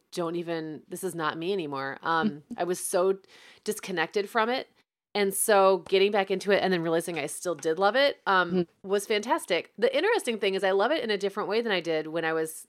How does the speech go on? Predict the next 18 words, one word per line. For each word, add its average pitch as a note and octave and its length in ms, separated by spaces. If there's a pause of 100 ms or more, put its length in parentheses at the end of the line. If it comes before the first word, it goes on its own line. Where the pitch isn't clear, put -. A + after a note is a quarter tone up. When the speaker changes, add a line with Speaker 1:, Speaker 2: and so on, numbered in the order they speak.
(120)
Speaker 1:
twenty. C4 400
I F#3 80
mean, G#3 100
I G#3 80
was A#3 120
obsessive A3 600
when D#3 100
I C3+ 60
was D3 140
twenty E3+ 400
Speaker 2:
Mm-hmm. - 200
Speaker 1:
about D3 360 (280)
theater. C3 260
Like, D3+ 260 (100)
I F#3 140
would C4 160
have G3 100
spent - 380